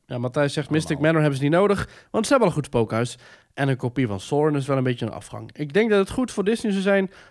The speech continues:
Speaker 1: als er wat differentiatie is tussen hun parken. Dus laat de Imagineers maar iets goeds voor Parijs ontwerpen." Ja, en ik denk inderdaad...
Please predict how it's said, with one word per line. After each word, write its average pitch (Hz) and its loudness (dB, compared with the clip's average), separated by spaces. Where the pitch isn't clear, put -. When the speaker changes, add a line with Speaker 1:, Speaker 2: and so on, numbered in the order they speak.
Speaker 1:
als 196 0
er 185 -2
wat 175 0
differentiatie 170 0
is 156 -4
tussen 151 -4
hun 127 -6
parken. 113 -2
Dus 285 -2
laat 233 2
de 180 -4
Imagineers 139 0
maar 110 -2
iets 101 -8
goeds - -6
voor - -8
Parijs 113 0
ontwerpen." 123 -6
Ja, 131 0
en 143 -4
ik 151 -2
denk 170 4
inderdaad... 165 0